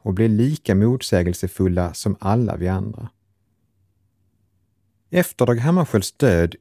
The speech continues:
uppförde konstnären Barbara Hepworth en skulptur åt honom utanför F N-byggnaden i New York.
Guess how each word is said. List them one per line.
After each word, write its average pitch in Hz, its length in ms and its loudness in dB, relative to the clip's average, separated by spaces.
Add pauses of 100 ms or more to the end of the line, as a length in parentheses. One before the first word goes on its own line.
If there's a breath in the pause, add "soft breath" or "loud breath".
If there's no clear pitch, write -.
uppförde 107 460 0
konstnären 90 920 0
Barbara 95 460 0
Hepworth - 680 -6 (180)
en 107 120 0
skulptur 120 720 2
åt 170 180 -4
honom 82 400 -2
utanför 104 420 0
F 110 260 -2
N-byggnaden 82 640 0
i 95 40 0
New 87 160 2
York. - 580 -8